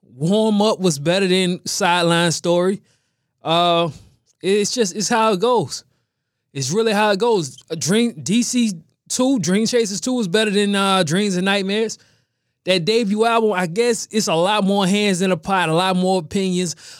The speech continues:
a lot more, well, what's marketable? How many pressure points can we hit? When it was just a mixtape, it was you cooking. It was so much more freedom. It was so much more freedom. And I think we tend to overthink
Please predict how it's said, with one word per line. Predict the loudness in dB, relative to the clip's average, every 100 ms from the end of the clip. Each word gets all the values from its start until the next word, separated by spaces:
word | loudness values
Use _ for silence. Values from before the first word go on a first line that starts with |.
| -4
a | -2
lot | 0 0
more, | 0 0 0
well, | 0 0 0 0
what's | 0 -2 -2
marketable? | -2 0 0 -2 -2 -2 0
How | 0
many | 0 0 0 -4 -12 _ -4
pressure | -2 0 -4
points | -2 0 0
can | -2 0
we | 2
hit? | 2 2
When | 0 0
it | 2
was | 0 0
just | 0 0
a | -2
mixtape, | 0 0 -2 -2 0
it | 0
was | 0 2
you | 0 -2
cooking. | 0 -4 0 0 0 -2 -12 -18 -4
It | -2
was | 0 -2
so | 0
much | 2 2 2
more | 0 0
freedom. | -2 -2 0 0 -4 _ _ _ _ _ _ _ -4
It |
was | -2 -2
so | 0 0
much | 2 0
more | 2 0 0
freedom. | -2 0 2 0 -2
And | 0
I | 0
think | 0 0 -2 -4 -12 -20 _
we | -4 0 0
tend | 0 0 2
to | 2
overthink | 2 2 0 -4 -2 -2 -2 -8 -20